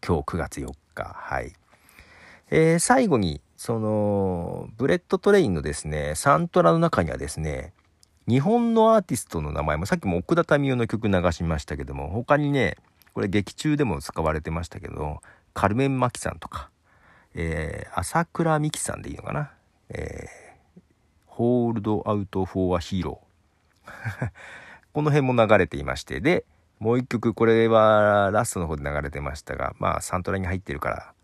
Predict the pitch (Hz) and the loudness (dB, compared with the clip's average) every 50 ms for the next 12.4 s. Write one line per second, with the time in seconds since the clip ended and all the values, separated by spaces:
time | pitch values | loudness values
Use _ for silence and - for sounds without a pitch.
0 | _ _ - 76 76 71 71 - - 71 67 - - - - - - - - _ | _ _ -10 -8 -8 -8 -10 -10 -10 -10 -12 -10 -12 -16 -16 -16 -18 -20 -18 _
1 | - 69 - - - - 98 87 - 87 80 87 85 87 - 87 85 85 82 - | -10 -10 -10 -10 -8 -6 -6 -2 -2 0 0 2 0 0 0 -2 -2 -2 -4 -6
2 | - _ _ _ _ - - 80 73 80 76 71 76 76 - 76 71 71 73 71 | -10 _ _ _ _ -12 -8 -6 -6 -6 -6 -8 -8 -8 -8 -8 -8 -6 -6 -8
3 | 71 69 - - 87 78 78 80 - 85 78 - - - 147 147 151 - 131 - | -8 -8 -6 -4 -4 -4 -4 -4 -6 -8 -6 -6 0 2 2 2 2 0 -2 -2
4 | - 92 80 78 55 50 50 - - _ _ _ _ _ _ _ _ _ _ _ | -2 -2 -2 -4 -6 -6 -10 -12 -14 _ _ _ _ _ _ _ _ _ _ _
5 | _ _ - - - - - 131 117 101 90 - - 80 78 - _ _ - - | _ _ -8 -8 -8 -2 0 2 2 2 0 -2 -6 -12 -14 -14 _ _ -20 -20
6 | _ _ _ _ _ 95 90 78 82 101 107 - _ _ - - 95 85 80 78 | _ _ _ _ _ -4 -2 -2 -2 -6 -8 -10 _ _ 0 2 2 4 2 2
7 | 80 80 78 73 - - - - - - - - - - _ _ _ _ _ _ | 0 -2 -4 -4 -6 -8 -12 -12 -14 -16 -16 -18 -18 -20 _ _ _ _ _ _
8 | _ _ _ - 90 80 76 78 - - - 123 120 98 90 85 78 - 80 76 | _ _ _ 0 0 0 0 -2 -4 0 0 0 2 0 -2 -4 -6 -6 -6 -6
9 | 76 67 67 71 71 73 - - 73 76 80 - 71 73 71 71 71 71 73 73 | -4 -4 -4 -4 -4 -6 -6 -8 -10 -10 -10 -10 -10 -10 -10 -10 -6 -6 -6 -4
10 | - - - _ _ - - 85 - 85 82 80 - 85 80 - - - 73 76 | -6 -8 -12 _ _ -10 -8 -4 -2 -2 -2 -2 -4 -8 -10 -8 -8 -8 -8 -8
11 | - - 78 73 - 104 - - _ _ _ _ _ _ _ - - - - - | -8 -10 -10 -4 -4 -4 -4 -4 _ _ _ _ _ _ _ -12 -12 -8 -2 -2
12 | - 78 - - - - _ - | 0 0 -2 -4 -12 -16 _ -20